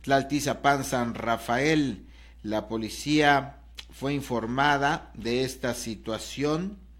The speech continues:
y se encontraron que se trataba de un masculino completamente envuelto en bolsas negras, o más bien dentro de bolsas negras,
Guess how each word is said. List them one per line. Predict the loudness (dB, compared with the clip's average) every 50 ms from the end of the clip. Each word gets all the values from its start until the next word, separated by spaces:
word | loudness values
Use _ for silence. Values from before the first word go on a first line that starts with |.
| -20 -20 -20 -20 -20 -20 -20 -20 -20 -10 -6
y | -6 -2
se | -2 -2
encontraron | -2 0 -2 -2 -2 0 2 2 2 2 2 -4
que | -6 -8
se | -8 -8 -8
trataba | -4 -6 -6 -4 0 0 0 0 0
de | -2
un | -2 -2
masculino | -2 -4 -4 -4 -8 -10 -8 -6 -2 0 0 0 0 -2 -4 -4
completamente | -4 -8 -6 -4 -6 -4 -4 -4 -4 -4 -4 -6 -4 -4 -4
envuelto | -4 -2 -2 -2 -4 -2 -2 -4
en | -4 -2
bolsas | -2 -4 -4 -4 -4 -6 -6 -6 -8 -10
negras, | -6 -4 -4 -4 -2 -2 -2 -4 -4 -4 -8 -14 -14 -16 -18 -20 -20 -20 -20 -20 -12 -8
o | -4 -2
más | -2 -2 0
bien | 0 0 0 0 0
dentro | -2 -2 -2 -4 -6 -6 -4
de | -4
bolsas | -4 -4 -4 -6 -6 -8 -8 -6
negras, | -6 -6 -4 -4 -4 -4 -6 -6 -8 -14 -16 -18 -20